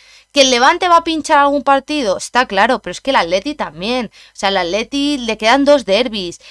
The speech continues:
le queda el partido contra el Barça, le queda ir a Lezama, que es un campo complicado, le queda ir a Zubieta, que es el campo de la Real Sociedad,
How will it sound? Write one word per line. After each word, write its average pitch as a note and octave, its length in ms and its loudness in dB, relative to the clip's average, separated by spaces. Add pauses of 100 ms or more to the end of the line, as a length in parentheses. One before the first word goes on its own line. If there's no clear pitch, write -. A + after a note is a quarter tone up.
(120)
le G3+ 200 -6
queda A3+ 240 0
el C#4+ 80 2
partido B3+ 280 0
contra C4+ 220 2
el G3 80 -2
Barça, G3 600 4
le G3 140 -4
queda G#3+ 160 -8
ir B3+ 140 0
a C#4 520 8
Lezama, G3+ 680 0 (220)
que G3+ 100 -12
es F#3 60 -12
un A#3 100 -8
campo A3+ 220 0
complicado, A3+ 540 0
le G3+ 100 -2
queda A3 200 -6
ir B3 80 -2
a C4 80 -2
Zubieta, A3+ 580 -2
que F#3+ 60 -10
es F#3+ 60 -8
el A3 100 -10
campo A3+ 220 -4
de B3+ 40 0
la B3+ 100 4
Real B3 220 -2
Sociedad, A3+ 600 2